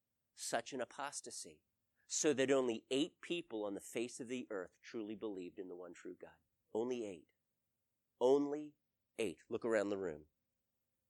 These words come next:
There's a whole lot more than eight. But in Noah's day, that's all there were. <clears throat> As Noah is building the ark,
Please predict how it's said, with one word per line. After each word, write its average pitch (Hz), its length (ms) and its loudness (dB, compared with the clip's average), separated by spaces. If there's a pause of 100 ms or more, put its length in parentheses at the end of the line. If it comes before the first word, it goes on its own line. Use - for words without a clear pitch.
There's - 140 -10
a 92 40 -2
whole 110 140 0
lot 107 140 -2
more 101 160 -4
than 90 160 -4
eight. 78 200 -10 (720)
But 101 120 2
in 95 100 2
Noah's 117 340 4
day, 123 320 2 (160)
that's - 180 -10
all 85 120 -4
there 92 120 -8
were. 82 220 -12 (2250)
<clears throat> 185 280 8 (2750)
As 135 540 8 (1400)
Noah 170 440 12
is 123 360 6
building 139 580 6
the 117 240 -2
ark, 123 420 2